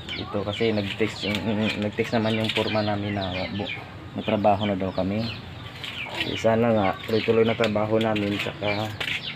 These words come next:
di na magutuman ng pamilya ko kasi hirap talaga, guys. Kahit na paaralin pa yung da-, dalawang matanda yung mga anak ko, kung ganun mo lang yung ugali ng dalawang matanda,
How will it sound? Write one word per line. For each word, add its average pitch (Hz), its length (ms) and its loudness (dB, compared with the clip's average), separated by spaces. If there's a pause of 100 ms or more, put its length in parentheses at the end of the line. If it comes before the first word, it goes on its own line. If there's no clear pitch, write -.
(540)
di 90 80 -2
na 95 160 0
magutuman 104 640 2
ng 104 400 0
pamilya 107 400 2
ko - 240 2
kasi 139 240 2 (400)
hirap 95 240 -4
talaga, 107 320 2
guys. 165 240 0 (720)
Kahit 104 160 2
na 110 240 4
paaralin 110 560 4
pa 117 80 4
yung 120 240 6
da-, 113 240 4
dalawang 123 320 6
matanda 120 400 4
yung 127 160 4
mga 127 320 4
anak 127 240 4
ko, 110 160 6 (1400)
kung 110 320 2
ganun 120 320 6
mo - 80 8
lang 120 160 6
yung 120 80 4
ugali 117 400 4
ng 123 560 4
dalawang 123 320 4
matanda, 117 480 4